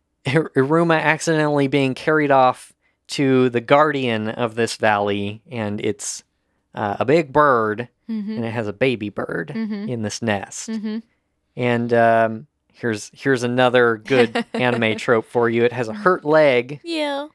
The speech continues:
Speaker 1: And so, uh, Iruma manages to convince him to, like, let him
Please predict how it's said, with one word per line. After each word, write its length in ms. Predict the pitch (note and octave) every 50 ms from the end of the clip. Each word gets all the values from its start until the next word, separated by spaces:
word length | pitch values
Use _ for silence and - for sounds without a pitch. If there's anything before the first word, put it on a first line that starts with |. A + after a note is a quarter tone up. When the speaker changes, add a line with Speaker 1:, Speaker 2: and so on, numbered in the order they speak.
| _ _ _ _ _ _ _ _ -
Speaker 1:
And 180 | B2+ B2 A#2+
so, 640 | - - - C3 B2+ B2 B2 B2 A#2+ A#2 A#2 A2+ A2+ - _ _ _ _ _ _ _ _ _ -
uh, 160 | A#2 A2+ A#2
Iruma 600 | - C#3+ C#3 D3 D#3 D#3 D3+ D3 C#3+ C#3 C#3 C#3
manages 600 | C3+ C3+ C3+ C3+ C3+ C3 B2+ - C#3 B2+ A#2+ -
to 100 | - B2+
convince 440 | - C3 C3 C3 C#3 C3+ C3+ B2 -
him 240 | C#3 C3 B2+ B2+ B2
to, 260 | - C3+ B2 A#2 A2+
like, 260 | A2 A2 G#2+ G#2 - -
let 200 | B2+ A#2+ A#2+ A#2
him 420 | A#2 A2+ A2 A2 G#2+ G#2+ A2 A2+